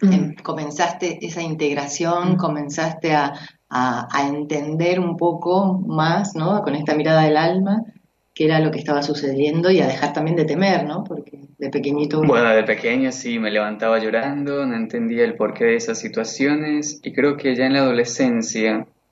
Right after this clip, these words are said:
Speaker 3: empecé a, a tomar conciencia de lo que estaba pasando.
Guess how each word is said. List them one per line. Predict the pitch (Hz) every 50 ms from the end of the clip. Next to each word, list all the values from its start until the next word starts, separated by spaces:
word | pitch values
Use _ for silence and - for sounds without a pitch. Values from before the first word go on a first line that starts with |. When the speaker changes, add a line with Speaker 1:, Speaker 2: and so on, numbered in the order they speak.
| _ _ -
Speaker 3:
empecé | - 120 113 104 - 113 110 113 - - 113 113 117 120
a, | 123 120 120 120 123 120 120 120 120 120 117 113 - - _ _ _ _ _ _ _ _ _ _ _ -
a | 123 117 -
tomar | 123 117 117 113 110 -
conciencia | - 127 123 123 - - 131 131 131 123 120 113 - 117
de | 110 110
lo | 107 104
que | - 110
estaba | 104 - 101 107 110 107 -
pasando. | 107 104 - - 104 104 104 101 101 101 - -